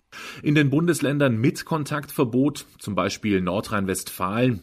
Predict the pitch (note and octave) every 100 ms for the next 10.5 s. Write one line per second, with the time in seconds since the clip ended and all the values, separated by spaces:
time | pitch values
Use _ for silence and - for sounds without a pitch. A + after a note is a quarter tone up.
0 | - F#2 F#2 F#2+ F2 F#2+ A2 F#2 F2+ F#2
1 | F2+ - F2 G2+ - - - - F#2+ G2+
2 | G2 A#2+ E3 - G#2 - G2 - A#2 G3
3 | G3 C3 G#2+ - G#2 - G2 F#2+ G2 B2+
4 | E3 - - F2 E2+ - G2 F#2 F2+ G#2
5 | C3 A2 - - - - - - D#2 G2+
6 | G#2 F#2+ - - - B2+ D#3 G#2+ - G#2+
7 | F2+ F#2+ E2+ E2 F2+ F2 - - F#2 F2+
8 | E2+ F2 F2 - F#2 F#2 F2+ - C3 -
9 | A#2+ B2+ A#2+ G#2 G2 G#2 F#2+ F2+ F#2+ F2+
10 | F2 F2+ G#2 G2